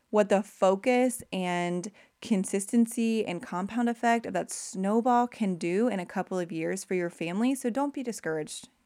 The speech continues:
you guys. Be encouraged that you can absolutely do this. In the next finances episode, I'm actually gonna be, like, just laying it all out there, and I'm gonna talk about our downsizing journey because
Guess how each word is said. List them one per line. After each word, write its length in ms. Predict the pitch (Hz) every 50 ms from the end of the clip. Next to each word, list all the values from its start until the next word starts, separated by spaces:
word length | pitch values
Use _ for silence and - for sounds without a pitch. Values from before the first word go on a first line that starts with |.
| _
you 80 | - -
guys. 340 | - 165 156 156 - - - - - - - - - _ -
Be 220 | - 226 226 - -
encouraged 640 | 190 202 208 220 208 220 214 196 196 185 180 170
that 100 | - -
you 100 | 185 190
can 260 | 185 - 208 185 175 175 - - - _ _ -
absolutely 500 | 190 180 180 - - - 175 160 160 156
do 120 | - 151
this. 380 | - - - 202 - - - - _ _ _ _ _ _ _ _ - _ -
In 220 | - 214 214 208 208
the 60 | 202
next 220 | 208 226 226 -
finances 440 | - 202 190 190 196 190 - 220 190
episode, 440 | 175 170 185 175 - 190 175 170 165
I'm 220 | - 185 208 220
actually 280 | 208 196 196 - - 180
gonna 160 | 175 170 165
be, 360 | 160 165 156 156 160 160 165 -
like, 320 | - 156 156 - - -
just 300 | - 175 165 - _ - _ _ _ -
laying 440 | 180 175 170 170 170 170 185 196
it 60 | 214 220
all 140 | 214 220
out 240 | 214 175 165 165 165
there, 220 | - 160 160 160 160
and 120 | 156 170
I'm 80 | 165 170
gonna 120 | 180 175
talk 260 | - - 185 170 -
about 320 | - 175 170 160 160 - - _ -
our 280 | 170 175 180 185 190 185
downsizing 760 | 170 - 165 156 160 170 180 208 - 196 202 202 214 208 202
journey 320 | - 214 214 214 214 214
because 420 | 196 202 190 - 190 180 175 170